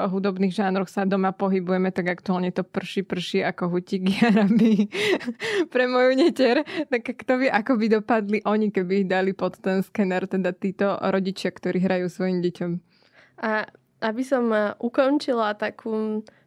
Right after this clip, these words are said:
Speaker 2: že táto otázka ma primela ešte k dvom takým záverom. Jedna bola napríklad, že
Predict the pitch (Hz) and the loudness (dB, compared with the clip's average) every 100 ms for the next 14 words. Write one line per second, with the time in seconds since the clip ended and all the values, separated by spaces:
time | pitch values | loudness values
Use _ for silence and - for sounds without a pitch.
0 | - 220 214 247 262 294 220 233 240 - | -4 -2 0 0 0 -2 -2 -2 -2 -2
1 | 254 240 233 240 - _ _ _ - 226 | -2 0 0 -2 -6 _ _ _ -4 -2
2 | 220 214 208 233 247 247 240 220 220 - | 0 -2 -2 0 2 2 2 0 -4 -6
3 | 240 214 220 226 254 233 - 220 220 190 | -8 -4 -2 0 -2 -4 0 0 2 -2
4 | 180 185 185 202 247 240 247 233 233 226 | -2 -2 0 0 2 2 0 0 0 -2
5 | 226 254 233 220 220 208 | -4 -4 -4 -2 -2 -2